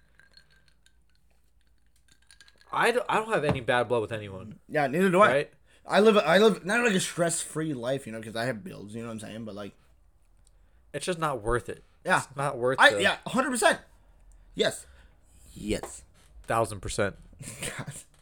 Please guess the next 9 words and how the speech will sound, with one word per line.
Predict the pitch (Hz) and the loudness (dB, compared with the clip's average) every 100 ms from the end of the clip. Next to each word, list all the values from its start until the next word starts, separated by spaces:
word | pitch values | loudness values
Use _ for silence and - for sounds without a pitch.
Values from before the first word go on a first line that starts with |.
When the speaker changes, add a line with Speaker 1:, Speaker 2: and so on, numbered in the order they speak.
| - | -18
Speaker 2:
That's | - 104 | -14 -10
what | 104 | -10
you're | 95 | -10
saying. | - - - | -14 -16 -16
Thousand | 82 - | -16 -18
percent. | - - - - - - - - - | -20 -20 -20 -20 -20 -20 -20 -20 -20
Speaker 1:
Not | 120 117 120 | -8 -4 -4
worth | 117 110 - | -4 -6 -8
it. | 95 | -14